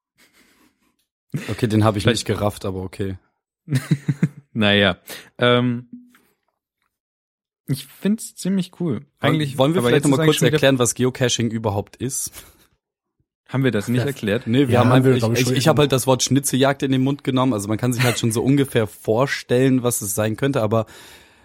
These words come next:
Speaker 1: ähm, du kannst es, glaub ich, in wohligere Worte verpacken.
Speaker 3: Ach, die
Speaker 2: Also
Speaker 3: meisten
Speaker 2: es geht
Speaker 3: kennen das doch,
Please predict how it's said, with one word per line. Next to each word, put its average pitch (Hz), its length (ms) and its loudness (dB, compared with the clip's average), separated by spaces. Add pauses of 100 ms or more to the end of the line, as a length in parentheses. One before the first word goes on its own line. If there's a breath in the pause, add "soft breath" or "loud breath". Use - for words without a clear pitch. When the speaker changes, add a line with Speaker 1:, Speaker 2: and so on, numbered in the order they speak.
Speaker 1:
ähm, 117 260 -2
du 160 100 -2
kannst 175 240 -2
es, 156 80 -6
glaub 139 180 2
ich, 135 60 -6
in 127 160 0
wohligere 127 460 2
Worte 123 260 2
verpacken. 92 640 -12 (680)
Speaker 3:
Ach, - 80 -20
die - 100 -6
Speaker 2:
Also 127 100 0
Speaker 3:
meisten 123 160 2
Speaker 2:
es 127 80 0
geht - 40 -8
Speaker 3:
kennen 160 120 2
das - 60 -2
doch, 156 60 4